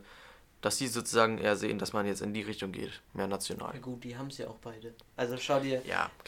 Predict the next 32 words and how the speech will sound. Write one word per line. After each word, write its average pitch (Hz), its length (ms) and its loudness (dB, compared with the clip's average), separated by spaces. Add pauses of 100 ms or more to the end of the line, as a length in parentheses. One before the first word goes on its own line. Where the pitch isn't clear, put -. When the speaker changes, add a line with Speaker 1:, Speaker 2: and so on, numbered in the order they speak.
Speaker 1:
klar. 143 100 -2
Speaker 2:
dir 131 160 -2
die 120 340 -8
Kornfelder 127 600 2
Speaker 1:
Ja, 117 60 2
ich 117 80 -2
Speaker 2:
in 123 80 -4
Ding 135 220 -2
an. 117 180 -2
Die 117 140 -6
fressen 147 340 -2
ja 143 80 0
nichts 139 200 -6
anderes 135 320 -2
außer 123 240 -2
Fleisch 139 400 -2
und 123 220 -8 (800)
Korn. 131 360 0 (120)
Speaker 1:
Ja. 113 180 2
Speaker 2:
<laughs> - 1500 -12
Speaker 1:
Fleisch 131 380 10
und 123 60 2
Speaker 2:
Ähm, 127 60 -4
Speaker 1:
Korn. 107 180 0 (560)
Speaker 2:
also 139 180 2
ich - 180 -6
find 131 320 -4
Corona 127 600 -4
ehrlich 123 220 -4
gesagt 120 340 -6
ziemlich 120 380 -10
ätzend. - 500 -12